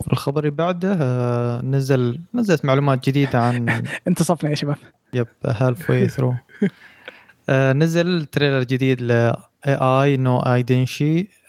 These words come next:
Speaker 1: آه، معلومات جديدة، راح ينزل في سبعتاش يوليو، سبعة يوليو الشهر الجاي.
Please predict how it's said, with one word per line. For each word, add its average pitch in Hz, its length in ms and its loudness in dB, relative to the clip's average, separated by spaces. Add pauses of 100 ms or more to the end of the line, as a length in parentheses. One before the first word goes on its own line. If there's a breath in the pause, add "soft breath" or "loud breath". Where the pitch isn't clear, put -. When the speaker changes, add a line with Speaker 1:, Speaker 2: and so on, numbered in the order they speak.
(140)
Speaker 1:
آه، 123 1120 2 (380)
معلومات 131 440 2
جديدة، 123 380 2
راح 123 160 -2
ينزل 123 380 0
في 117 960 -2 (380)
سبعتاش 151 520 0
يوليو، 123 640 0
سبعة 131 300 0
يوليو 120 360 0
الشهر 117 300 -4
الجاي. 123 420 -4